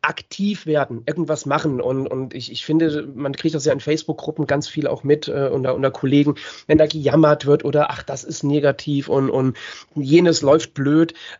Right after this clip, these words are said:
ähm, ja, man, man kann es doch auch einfach entweder, dass, dass man versucht, nicht nur alles negativ zu sehen, sondern einfach zu sagen, okay, was für Chancen hat man hier vielleicht daraus? Was bieten sich für Möglichkeiten? Und das ist auch ganz klar unternehmerisches Denken. Und das finde ich halt,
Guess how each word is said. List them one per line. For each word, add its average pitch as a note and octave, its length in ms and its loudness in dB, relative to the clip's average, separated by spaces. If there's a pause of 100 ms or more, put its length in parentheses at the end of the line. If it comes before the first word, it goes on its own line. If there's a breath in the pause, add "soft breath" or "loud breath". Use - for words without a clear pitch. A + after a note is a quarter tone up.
ähm, D3 480 0 (220)
ja, D3+ 300 0
man, D3 220 -6
man C#3+ 160 -4
kann D#3 180 -6
es F3+ 100 -8
doch D#3+ 160 -4
auch A2+ 100 -10
einfach D3 360 -6 (180)
entweder, D#3 500 4
dass, B2+ 260 -6
dass C#3+ 200 -6
man C#3 100 0
versucht, D#3+ 640 -6
nicht E3 220 0
nur D#3 140 2
alles C#3 220 -2
negativ D#3+ 480 -2
zu - 120 -6
sehen, D3 240 0
sondern C#3+ 220 2
einfach C3+ 180 -4
zu C3 100 -12
sagen, C3 260 -2
okay, E3 300 -4
was B2+ 160 -4
für B2+ 140 -4
Chancen D3+ 420 -2
hat E3+ 140 -2
man F3+ 100 0
hier F3 140 2
vielleicht E3+ 340 -2
daraus? E3+ 380 2 (360 loud breath)
Was C#3 220 2
bieten D#3+ 300 0
sich E3 200 -2
für D#3 160 2
Möglichkeiten? D#3+ 760 2 (320 loud breath)
Und D3 160 2
das C3+ 120 2
ist D3 140 -4
auch C3 240 -4
ganz - 220 -4
klar C3+ 140 0
unternehmerisches C3+ 680 0
Denken. E3 240 2
Und G#2+ 80 0
das A2+ 120 -2
finde F3+ 140 -2
ich D3+ 100 -8
halt, D#3+ 200 2